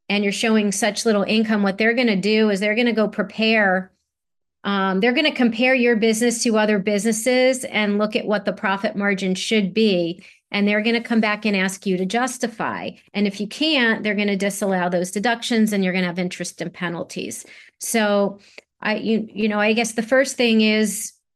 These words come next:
you know, we've heard with the Inflation Reduction Act that they're hiring eighty thousand new I R S agents, and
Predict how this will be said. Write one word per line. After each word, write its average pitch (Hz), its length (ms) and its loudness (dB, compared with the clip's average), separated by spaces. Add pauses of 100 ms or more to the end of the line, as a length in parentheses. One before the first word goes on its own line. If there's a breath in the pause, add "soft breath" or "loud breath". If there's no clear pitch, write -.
(160)
you 220 100 2
know, 208 120 2
we've 220 240 2
heard 226 160 2
with 220 160 0
the 226 100 0
Inflation 220 460 0
Reduction 226 460 0
Act 220 240 0
that 214 180 -4
they're 208 120 2
hiring 208 360 0
eighty 202 220 2
thousand 196 360 -2
new 185 200 0
I 180 180 0
R 180 100 2
S 175 220 -4
agents, 170 540 -6
and 170 400 -6